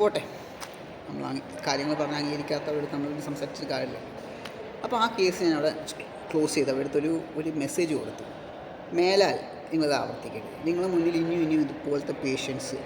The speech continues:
ഏഹ്, പേഷ്യൻസ് അല്ല ഇങ്ങനത്തെ ആളുകൾ വരും. അത് ആളുകൾ കൊണ്ടുവരും, വീട്ടുകാരോ അല്ലെങ്കിൽ എങ്ങനെയെങ്കിലും കൊണ്ടുവരും.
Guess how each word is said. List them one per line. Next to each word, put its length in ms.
ഏഹ്, 200
പേഷ്യൻസ് 460
അല്ല 180
ഇങ്ങനത്തെ 280
ആളുകൾ 220
വരും. 180
അത് 100
ആളുകൾ 180
കൊണ്ടുവരും, 480
വീട്ടുകാരോ 460
അല്ലെങ്കിൽ 280
എങ്ങനെയെങ്കിലും 440
കൊണ്ടുവരും. 360